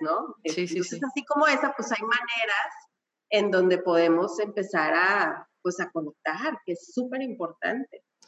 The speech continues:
Speaker 2: Claro, totalmente. Y, y, mm, yo digo que también, ah, empiezas a generar esta, cierto nivel de confianza.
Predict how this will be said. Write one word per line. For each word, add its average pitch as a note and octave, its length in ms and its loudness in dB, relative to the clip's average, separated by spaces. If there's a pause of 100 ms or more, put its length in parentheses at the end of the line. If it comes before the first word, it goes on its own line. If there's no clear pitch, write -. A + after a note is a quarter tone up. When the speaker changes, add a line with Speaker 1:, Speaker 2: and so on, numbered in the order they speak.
(420)
Speaker 2:
Claro, G3+ 480 4
totalmente. G3 800 0 (260)
Y, G3 400 6
y, F#3 800 6
mm, E3+ 280 -2 (220)
yo G3 200 4
digo G#3+ 240 6
que G3+ 80 0
también, F#3 300 2
ah, F#3 320 0 (280)
empiezas F#3+ 380 4
a G#3 60 0
generar F3 340 4
esta, F3 640 2
cierto F#3 400 2
nivel F3+ 300 4
de F#3 120 2
confianza. D#3+ 920 -2